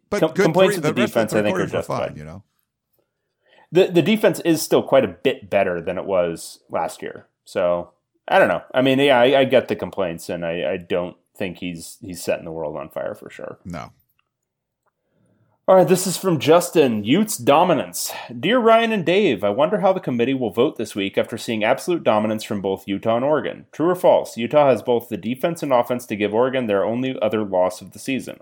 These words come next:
Speaker 2: Also, if Huntley and Moss are both not playing all season, Utah is probably seven and three or six and four. Or is their depth good enough that they would still be nine and one? Thanks, love the pod, Justin." All right, uh, yeah, they totally can beat Oregon.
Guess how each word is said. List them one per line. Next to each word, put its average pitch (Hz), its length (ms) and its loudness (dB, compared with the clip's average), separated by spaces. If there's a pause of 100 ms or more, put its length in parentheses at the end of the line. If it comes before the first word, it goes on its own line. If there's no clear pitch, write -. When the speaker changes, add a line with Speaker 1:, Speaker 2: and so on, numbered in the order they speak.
Speaker 2:
Also, 131 320 0
if - 80 -6
Huntley 143 260 -6
and 139 120 -4
Moss 120 260 -2
are 110 60 -8
both 104 240 -6
not 120 160 -2
playing 110 320 -2
all 95 100 -2
season, 92 380 -6
Utah 92 260 -2
is 101 80 -6
probably 92 380 -2
seven 123 260 -4
and 123 80 -6
three 107 180 -6
or 101 80 -4
six - 280 -12
and 101 100 -14
four. - 320 -8 (320)
Or 117 100 2
is 107 120 0
their 107 100 0
depth 110 320 2
good 113 140 -4
enough 117 240 -2
that 101 160 -10
they 98 80 0
would 92 180 -6
still 98 200 -2
be 92 140 -6
nine 82 280 -6
and 80 100 -12
one? 69 300 -8 (180)
Thanks, 107 300 -4
love 90 160 -2
the 82 80 -18
pod, 76 320 -2
Justin." - 400 -10 (760)
All 143 80 2
right, 101 240 2 (160)
uh, 123 340 8
yeah, 143 280 2 (160)
they 104 180 2
totally 110 380 2
can 90 160 -8
beat 82 160 -6
Oregon. - 320 -12